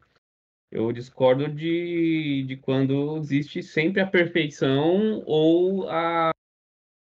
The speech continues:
total-, a totalmente escrotidão do jogo. O zero não existe, nem o, o dez, o dez, o dez perfeito. Cara, se falar que o jogo é dez,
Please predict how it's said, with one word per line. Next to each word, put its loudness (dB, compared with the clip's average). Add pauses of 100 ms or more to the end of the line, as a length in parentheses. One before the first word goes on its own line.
(120)
total-, -2
a -2
totalmente -2
escrotidão 4
do 2
jogo. 2 (140)
O -2
zero 4
não 6
existe, 0
nem 2
o, 0
o -4
dez, 0
o -10
dez, 0
o -4
dez 0
perfeito. -2 (580)
Cara, -2
se -12
falar -4
que -12
o -4
jogo -2
é 2
dez, -2